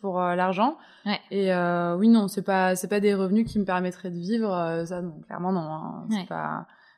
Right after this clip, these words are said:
Speaker 1: c'est plus pour le plaisir que j'y vais, euh,
Speaker 2: Ouais.
Speaker 1: voilà.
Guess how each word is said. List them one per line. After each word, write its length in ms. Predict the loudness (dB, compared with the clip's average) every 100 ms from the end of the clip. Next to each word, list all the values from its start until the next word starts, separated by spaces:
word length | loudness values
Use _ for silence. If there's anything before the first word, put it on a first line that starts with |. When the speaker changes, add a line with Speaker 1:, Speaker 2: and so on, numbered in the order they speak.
| -12
Speaker 1:
c'est 180 | -6 -4
plus 180 | -4 -2
pour 120 | -2
le 100 | -2
plaisir 340 | -2 -2 -2 -6
que 80 |
j'y 240 | -8 -8 -8
vais, 240 | -8 -8
euh, 240 | -10 -12 -14 -18 -12 -8
Speaker 2:
Ouais. 120 | -8
Speaker 1:
voilà. 200 | -10 -14